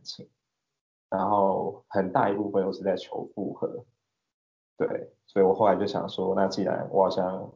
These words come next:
Speaker 1: 走到感情这一块了，那我就希望自己像月老一样可以帮大家圆梦。
Speaker 2: <laughs> 原来如此。<laughs> 啊，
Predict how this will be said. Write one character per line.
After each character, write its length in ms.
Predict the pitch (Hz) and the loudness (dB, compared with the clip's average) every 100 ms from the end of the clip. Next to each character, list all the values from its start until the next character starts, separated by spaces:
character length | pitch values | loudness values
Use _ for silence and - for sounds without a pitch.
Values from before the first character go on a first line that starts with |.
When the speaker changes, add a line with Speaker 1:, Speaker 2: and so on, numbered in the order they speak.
| _ | _
Speaker 1:
走 160 | 90 | 0
到 160 | 92 98 | 4 4
感 240 | 98 87 | 2 -4
情 460 | 90 90 90 98 - _ | -6 -10 -8 -10 -12 _
这 120 | 107 | 0
一 100 | 92 | 0
块 200 | 95 110 | 0 0
了， 280 | - - - | 0 -6 -8
那 120 | 95 85 | -4 -2
我 80 | |
就 520 | - 87 82 - - - _ _ - | -2 -2 -2 -4 -10 -16 _ _ -10
希 220 | - 104 | -2 2
望 180 | 101 98 | 2 2
自 100 | 92 | -4
己 120 | - | -4
像 200 | 95 95 | -4 -2
月 140 | 95 | -2
老 220 | - - | -2 -2
一 40 | - | -2
样 160 | 80 - | -4 -2
可 120 | - | -4
以 80 | - | -2
帮 180 | 67 | -2
大 180 | 76 78 | 0 0
家 60 | 85 | 0
圆 140 | 80 - | -4 -4
梦。 200 | 69 - - _ _ - | -6 -6 -12 _ _ 0
Speaker 2:
<laughs> 960 | 247 294 - 311 285 - - - - | 4 4 4 0 0 -8 -10 -14 -4
原 160 | 180 180 | 0 4
来 240 | 170 165 | 6 6
如 180 | 175 - - | 4 2 -4
此。 160 | - _ - _ - | -14 _ -20 _ -4
<laughs> 1300 | 415 - 415 - 440 - - _ 480 - - - - | -4 0 -2 -2 -8 -10 -20 _ -6 -6 -6 -8 -2
啊， 340 | 240 220 - | 2 2 -2